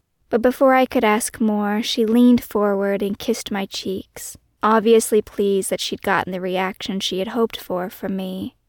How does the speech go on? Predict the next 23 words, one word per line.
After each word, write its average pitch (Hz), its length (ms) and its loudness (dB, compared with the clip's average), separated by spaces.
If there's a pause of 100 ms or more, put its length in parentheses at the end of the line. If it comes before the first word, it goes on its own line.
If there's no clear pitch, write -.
(180)
as 240 140 -2
I 226 120 4
was 208 160 2
already 226 440 2
climbing 214 480 0
into 226 200 -2
my 233 160 2
bed, 190 520 -6 (240)
opening 226 400 2
the 226 100 2
book, - 480 -6 (220)
unwilling 233 440 6
to 254 120 -2
wait 196 280 2
another 226 560 4
second - 720 -6 (120)
to - 120 -14
begin 226 320 4
my 233 140 4
return 226 600 0
to 247 140 -2
New 233 160 4
Orleans, 196 720 -4